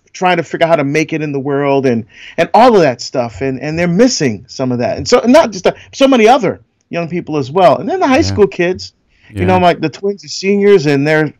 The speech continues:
Speaker 1: uh, my son particularly is struggling with the online stuff. You know, uh, again, not a way to spend, you know, no athletics, none of that, that same kind of high school experience is, is just gone. So, um, so there's been good and there's been,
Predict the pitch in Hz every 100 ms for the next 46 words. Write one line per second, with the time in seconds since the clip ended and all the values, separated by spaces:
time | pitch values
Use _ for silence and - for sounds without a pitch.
0 | _ 147 135 135 131 127 170 170 151 143
1 | - 147 - 147 147 143 143 139 127 139
2 | 131 127 139 151 - 160 165 _ _ _
3 | - - - - _ 170 170 170 165 143
4 | 127 143 170 143 123 156 170 160 165 147
5 | 131 - 151 147 147 135 _ - 160 147
6 | 147 156 143 143 185 185 156 - 147 143
7 | 135 120 107 123 - 180 170 165 139 131
8 | 151 151 - 143 - 151 147 131 117 107
9 | - 127 - 131 - _ _ _ - -
10 | - _ - 151 160 139 127 165 151 147
11 | 151 151 147 131 _ _ _ _ _ -
12 | - 220 247 170 202 170 165 220 226 214
13 | 170 170 151 123 156 139 135